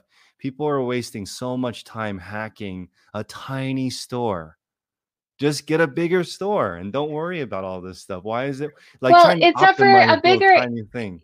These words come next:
Speaker 2: Yes, but a bigger store requires a lot more
Speaker 1: It doesn't.
Speaker 2: manpower
Speaker 1: No,
Speaker 2: and
Speaker 1: it's,
Speaker 2: space.
Speaker 1: no, it
Speaker 2: Yeah,
Speaker 1: doesn't.
Speaker 2: space, for sure,
Speaker 1: It,
Speaker 2: space.
Speaker 1: it doesn't
Speaker 2: I don't,
Speaker 1: because,
Speaker 2: I can't
Speaker 1: because
Speaker 2: have four thousand items in my house.
Speaker 1: You don't have to.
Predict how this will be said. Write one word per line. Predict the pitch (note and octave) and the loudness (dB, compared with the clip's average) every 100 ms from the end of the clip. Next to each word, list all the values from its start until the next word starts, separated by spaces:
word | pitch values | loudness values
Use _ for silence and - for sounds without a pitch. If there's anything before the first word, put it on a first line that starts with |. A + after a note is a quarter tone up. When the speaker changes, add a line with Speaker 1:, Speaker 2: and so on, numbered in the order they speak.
| - | -14
Speaker 2:
Yes, | - E4 E4+ E4 - | 0 4 4 4 0
but | D#4 C#4 | 0 0
a | C#4 C#4 | -2 -4
bigger | D4+ D#4 D#4 | -6 -6 -8
store | - D4 C4+ | -6 -4 -2
requires | B3+ B3 B3 A3+ A3 G#3+ | -4 -8 -4 0 0 -2
a | - | -6
lot | G3 F#3+ F#3 | -2 -2 -2
more | F#3+ F3+ F3 E3+ - F3+ | -4 -2 0 0 -2 -2
Speaker 1:
It | F3 | 0
doesn't. | D#3+ F3 | 0 0
Speaker 2:
manpower | F3 F3+ E3+ E3+ E3+ - _ | -2 0 4 6 6 4 _
Speaker 1:
No, | G#3 F#3 | 4 4
Speaker 2:
and | F3 | 4
Speaker 1:
it's, | - | 0
Speaker 2:
space. | - D3+ - - _ _ | 2 2 2 -8 _ _
Speaker 1:
no, | G2 F2 - _ _ _ _ G2 | -12 -10 -14 _ _ _ _ -16
it | F2+ | -4
Speaker 2:
Yeah, | G#3+ A3 | 0 0
Speaker 1:
doesn't. | F#3+ | -2
Speaker 2:
space, | - - G#3+ F#4+ - - | 0 4 6 4 0 -4
for | E4+ E4 | -2 0
sure, | G#4 D4 | 2 2
Speaker 1:
It, | - | 0
Speaker 2:
space. | - D#4 F#3+ C4+ - _ | -2 0 0 -4 -6 _
Speaker 1:
it | B2+ | -6
doesn't | D#3+ C4+ G#3 | -4 -4 0
Speaker 2:
I | D4+ | 2
don't, | F#4+ | 4
Speaker 1:
because, | F#4+ | 4
Speaker 2:
I | D#4+ F#4+ | 4 2
can't | C4+ F#4+ - | 0 0 2
Speaker 1:
because | |
Speaker 2:
have | F4+ F4 | 2 0
four | D#4+ D#4 | 0 0
thousand | D4 C#4 C4+ | 2 0 -2
items | A3+ B3 B3 A3+ | -4 -4 -4 -6
in | G#3+ | -6
my | G3+ | -8
house. | G3+ G3+ - - | -10 -12 -12 -8
Speaker 1:
You | C#3 | -2
don't | D3 | -2
have | C3+ D3+ | -2 -6
to. | - D#2+ | -10 -16